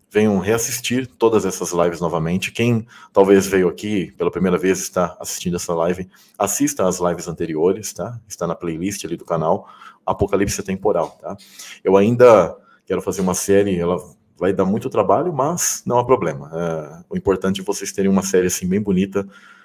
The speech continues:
ah, também com edição de imagens, que eu sei que o pessoal gosta. Mas como toma muito trabalho, eu entendi oportuno tá colocando isso que eu sempre quis pra vocês, porque eu percebo que nós estamos nos aproximando cada vez mais de tempos derradeiros, tá? De tempos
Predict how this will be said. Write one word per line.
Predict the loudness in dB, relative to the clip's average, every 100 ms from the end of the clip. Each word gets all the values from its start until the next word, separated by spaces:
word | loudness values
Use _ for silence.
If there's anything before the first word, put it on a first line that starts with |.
| _ _ _ _
ah, | -4 -2 -2 -2 0
também | 0 2 0 -4
com | -2 -2
edição | -2 -2
de | -2
imagens, | 2 2 0 -4
que |
eu | -8
sei | -12
que | -8
o |
pessoal | -8 0 2
gosta. | 2 0 -2 -16 _
Mas | -14
como | -8 -4
toma | 2 2
muito | 2 -2
trabalho, | -2 2 4 4
eu | 2
entendi | 0 0 -2 -2
oportuno | 0 0 0 -4 -2 -2 -4 -8 -20 _ _ _
tá | 0
colocando | 2 2 0 0
isso | -2 -6
que | -8
eu |
sempre | -6 -8 -8 -12
quis | -14 -10
pra | -8
vocês, | -8 -6 -6 -8
porque | -12 -8 -2 -2 -4
eu | -6
percebo | -4 -4 -6
que | -2
nós | -2 -2
estamos | -4 -2 -2
nos | -4
aproximando | -4 -4 -4 -2 -2
cada | 0 0
vez | 0 -2 -2
mais | -4 -4 -6 -8 -12 -20 -20 _ -20 -16
de | -4
tempos | 0 0 2 0 2
derradeiros, | 2 0 0 -4 -2
tá? | 0 0
De | 0
tempos | -4 -4 -6 -8